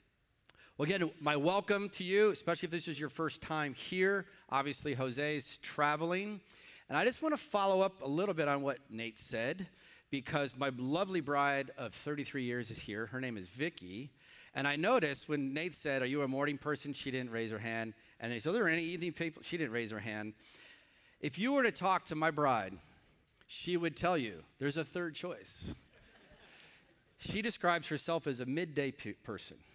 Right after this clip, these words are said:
And she's told people, I see it as, "I peak between ten and two." And that's a good thing, because she's gonna help me teach the studies this afternoon.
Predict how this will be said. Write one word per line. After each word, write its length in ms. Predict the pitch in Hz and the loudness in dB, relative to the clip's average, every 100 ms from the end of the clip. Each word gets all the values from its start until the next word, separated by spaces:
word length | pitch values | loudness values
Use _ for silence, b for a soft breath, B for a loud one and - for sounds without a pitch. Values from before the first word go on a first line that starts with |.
| B B B | B B B
And 120 | 139 | -6
she's 240 | 143 214 208 | -2 -4 -2
told 300 | 208 254 240 | 4 4 4
people, 260 | 196 151 | 0 0
I 120 | 143 139 | 0 0
see 160 | 190 | 0
it 40 | 175 | 2
as, 80 | 147 | 2
"I 120 | 156 | 2
peak 360 | 214 - 240 - | 0 -2 -6 -6
between 300 | 139 - 139 | -8 -4 -4
ten 300 | - 170 170 | -2 -2 -2
and 160 | 143 - | -4 -6
two." 260 | 165 139 - - _ b b b b b - - - | -8 -10 -12 -20 _ b b b b b -20 -20 -10
And 100 | - | -2
that's 140 | 214 262 | 0 0
a 60 | |
good 260 | 170 254 208 | 2 2 2
thing, 300 | - 262 214 | 4 4 4
because 240 | 160 170 | 2 0
she's 140 | 196 196 | -2 0
gonna 140 | 196 | 2
help 160 | 156 180 | 2 2
me 120 | 165 | 0
teach 240 | - 185 | -2 -4
the 80 | 143 | -4
studies 400 | - - 233 202 | -6 -4 -4 -4
this 180 | 151 - | -4 -2
afternoon. 640 | 151 - 151 180 156 143 | -2 -2 -2 0 -2 -4